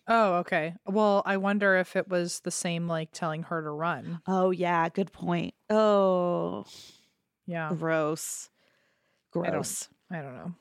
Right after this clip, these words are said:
Speaker 2: Um, so they found her body and she had been shot twice. They did discover some genital bruising, but they weren't sure if this was at the hands of the killer, if he had raped her, or if she had, uh,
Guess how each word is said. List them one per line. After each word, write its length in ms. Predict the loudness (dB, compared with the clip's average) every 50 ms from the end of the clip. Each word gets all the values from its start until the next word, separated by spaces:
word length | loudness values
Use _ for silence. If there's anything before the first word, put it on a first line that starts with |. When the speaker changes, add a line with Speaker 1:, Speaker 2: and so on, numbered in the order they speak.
| _ _ _ _ _ _ _ _ _ _ _ _ _ _
Speaker 2:
Um, 260 | 0 2 2 2 0 -2
so 400 | -2 4 6 6 8 8 6 4 4 4
they 180 | 6 6 6 6
found 260 | 6 4 2 4 2
her 100 | 2 2
body 340 | 4 4 4 6 4 2 0
and 120 | 0 -2
she 120 | 2 2 2
had 100 | 4 4
been 140 | 2 0 0
shot 340 | 2 4 6 6 4 4
twice. 640 | -2 -4 0 2 4 4 4 2 0 -2 -4 -6 -6 -8 -14 -20 -20 -20 -18 _
They 300 | 0 2 4 4 4 4
did 260 | 4 4 4 2 4 2
discover 680 | 0 0 0 2 4 4 4 4 4 4 4 4 2
some 280 | 2 2 2 2 2 2
genital 440 | 2 0 2 2 2 2 2 0 0
bruising, 680 | 0 0 2 2 2 2 2 0 0 0 0 -2 -2 -2
but 160 | -4 0 4
they 100 | 4 4
weren't 300 | 6 4 4 2 2 0
sure 280 | -2 0 2 2 2 2
if 220 | 2 0 -2 -2
this 240 | -2 -2 -2 0 0
was 380 | 2 2 2 2 0 -4 -8 -10 _ _ _ -4
at 140 | -4 -4
the 80 | -4 -2
hands 300 | -2 0 -2 -2 -2 -6
of 80 | -6 -6
the 80 | -8
killer, 640 | -10 -8 -4 -2 0 0 2 2 2 2 0 -2 -4
if 200 | -4 -6 -6 -6
he 240 | -8 -6 -2 -2 0
had 200 | 0 0 -2 0
raped 300 | 0 0 0 -2 -2 -2
her, 200 | 0 0 0 2
or 240 | 2 2 2 4 2
if 220 | 2 2 0 0
she 240 | -2 -2 -2 -2 0
had, 320 | 0 2 2 2 2 0 -4 -12 -20 -20 -20 -20 -20 -12 -4 -2
uh, 240 | 0 0 0 0